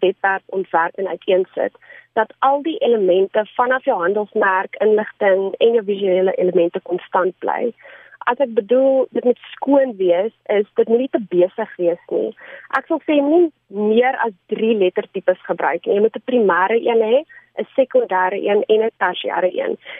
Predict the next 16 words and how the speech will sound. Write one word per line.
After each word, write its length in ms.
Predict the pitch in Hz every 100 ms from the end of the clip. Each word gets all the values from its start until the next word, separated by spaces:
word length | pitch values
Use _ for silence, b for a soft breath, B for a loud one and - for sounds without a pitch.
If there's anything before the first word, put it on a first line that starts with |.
| -
En 120 | 214 -
al 360 | 262 302 302 285 _ 170
drie 220 | 220 233
van 160 | - 233
hulle 220 | 196 196
moet 280 | 190 196 -
mekaar 720 | 226 _ 240 208 196 196 208 - _ -
aanvul, 500 | - 320 - 160 165
ja. 340 | 175 156 - 208 b b -
Anders 300 | 294 330 247
raak 140 | 220
dit 140 | 285 -
te 80 |
besig 560 | 247 190 208 226 262 277
en 80 | 233
jou 120 | 208